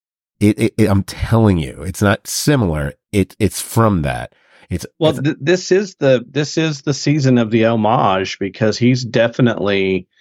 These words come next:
Speaker 2: you know, putting Nightmare on El-, Nightmare, uh,
Speaker 1: Before
Speaker 2: the
Speaker 1: Christmas.
Speaker 2: Before
Speaker 1: Oh,
Speaker 2: Christmas
Speaker 1: it's
Speaker 2: on
Speaker 1: getting,
Speaker 2: Front Street.
Speaker 1: oh my God. I mean, having that, what's funny is the stuff that we got,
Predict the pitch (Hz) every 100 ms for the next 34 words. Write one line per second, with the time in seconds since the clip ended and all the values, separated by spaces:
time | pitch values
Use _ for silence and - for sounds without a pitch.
0 | _ _ _ _ _ 120 110 95 - 123
1 | 113 107 107 98 110 107 104 104 - 98
2 | 107 104 107 107 104 98 - - 92 85
3 | - - 104 98 98 90 - 87 76 -
4 | 110 110 101 131 139 92 104 - - 101
5 | 98 92 85 87 - 92 76 67 - _
6 | _ 101 104 85 85 98 90 80 95 92
7 | 90 87 _ _ - - - - - -
8 | 110 - 123 131 113 - _ _ _ _
9 | _ 113 - - 202 185 110 107 107 _
10 | _ _ - 110 110 107 101 104 - -
11 | 175 - - - 120 117 - 110